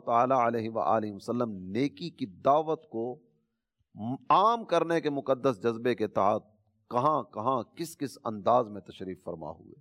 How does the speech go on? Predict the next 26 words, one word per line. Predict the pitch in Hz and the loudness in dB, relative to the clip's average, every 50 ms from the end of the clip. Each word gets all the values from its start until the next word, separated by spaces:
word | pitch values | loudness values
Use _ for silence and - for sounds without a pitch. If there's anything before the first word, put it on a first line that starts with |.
| _ _ _ _ _ _ _ _ _ _ _ _ _ _ _ _ _ _ _ _ _ _ _ _ _ _ _ _ _ _ _ - | _ _ _ _ _ _ _ _ _ _ _ _ _ _ _ _ _ _ _ _ _ _ _ _ _ _ _ _ _ _ _ 0
یہ | 151 208 | 2 4
سارے | 214 202 - - 135 139 190 240 254 | 4 4 2 4 4 6 8 6 6
کا | 247 - - | 4 2 0
سارا | - - 214 220 | 2 2 2 4
جو | 226 202 208 | 2 0 0
منظر | 202 190 190 185 208 202 | 2 0 2 4 4 6
آپ | 196 196 190 | 6 4 2
کے | 196 185 | 0 -2
سامنے | 139 160 165 175 180 175 | 0 0 0 2 2 2
بیان | 160 160 160 156 156 156 | 2 4 2 2 2 -2
کیا | - 147 156 160 151 147 | -4 0 2 4 4 4
گیا | 123 120 123 120 | 4 2 0 0
نا، | 135 - - _ _ _ _ _ _ _ _ _ _ _ _ _ _ - | -2 -6 -10 _ _ _ _ _ _ _ _ _ _ _ _ _ _ -8
اس | 180 - - | -6 -6 -2
میں | 180 170 | -2 -2
دو | 127 95 95 - 170 190 196 | -2 -4 -4 -2 0 0 0
چیزوں | 185 127 143 143 147 143 | 0 -2 -6 -4 -4 -4
کی | 143 131 | -4 -4
طرف | 101 - 113 113 - | -4 -2 -2 -4 -4
توجہ | - 117 110 110 101 90 101 | -6 -6 -6 -6 -6 -6 -8
کی | 90 85 | -8 -8
حاجت، | 95 - - 85 78 71 67 - _ _ _ _ _ _ _ _ _ _ _ _ _ _ _ _ _ _ _ _ _ _ _ _ _ _ - | -8 -6 -6 -6 -6 -8 -12 -16 _ _ _ _ _ _ _ _ _ _ _ _ _ _ _ _ _ _ _ _ _ _ _ _ _ _ -2
اپنے | 135 139 - 143 143 | -2 -2 0 0 2
آقا | 131 127 123 - 120 | 2 2 2 0 -4
کی | 120 - 107 - | -6 -8 -10 -12
استقامت، | 90 - - - 92 - - 76 71 60 - | -12 -14 -14 -14 -10 -6 -6 -6 -6 -8 -12